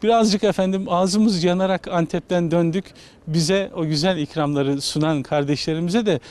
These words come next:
buradan selam ve muhabbetlerimizi iletiyoruz. Yemekleri acıydı ama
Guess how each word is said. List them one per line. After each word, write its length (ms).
buradan 320
selam 440
ve 60
muhabbetlerimizi 880
iletiyoruz. 720
Yemekleri 560
acıydı 560
ama 300